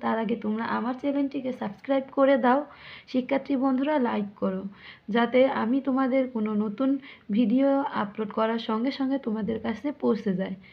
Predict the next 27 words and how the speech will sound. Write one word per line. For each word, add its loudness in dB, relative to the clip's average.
তাহলে 2
আর 4
দেরি 4
না 0
করে 2
সাবস্ক্রাইব 0
করে 6
all 2
অপশনটি -2
on 0
করে 2
দাও, 0
শিক্ষার্থী -2
বন্ধুরা। -2
এখন -2
আমরা 2
পরবর্তী 0
প্রশ্নটি -4
পড়ব। -2
শিক্ষার্থী -2
বন্ধুরা, 2
এর -2
পরবর্তী 0
প্রশ্নে -4
বলেছে, -2
"ছবি -2
দেখে 2